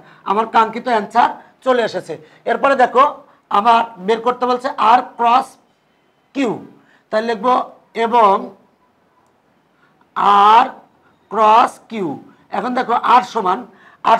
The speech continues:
সমান কত দেওয়া আছে? আমরা আর সমান বের করছি থ্রি ক্রস পি, পি সমান আমার দেওয়া আছে হচ্ছে থ্রি ফোর।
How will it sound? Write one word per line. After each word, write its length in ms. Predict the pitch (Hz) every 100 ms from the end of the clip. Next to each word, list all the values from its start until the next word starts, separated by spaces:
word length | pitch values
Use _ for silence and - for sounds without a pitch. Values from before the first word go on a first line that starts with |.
| 247
সমান 180 | 254 254 247
কত 120 | 240 220
দেওয়া 160 | 226 208
আছে? 120 | 247 220
আমরা 160 | 226 220
আর 80 | 220 -
সমান 180 | 240 226
বের 120 | 233 233
করছি 220 | 226 233 233 -
থ্রি 180 | 208 214 262 - _ _ _ _ _ _ _ _ _ _ _ _
ক্রস 420 | 202 226 208 240 - _ _ _ -
পি, 140 | 262 160 - - _
পি 100 | - 262
সমান 240 | 254 254 254 254 _ _ _ 214
আমার 160 | 226 180
দেওয়া 180 | 226 226 165
আছে 120 | 247
হচ্ছে 180 | 240 254 247
থ্রি 140 | - 247 -
ফোর। 180 | 160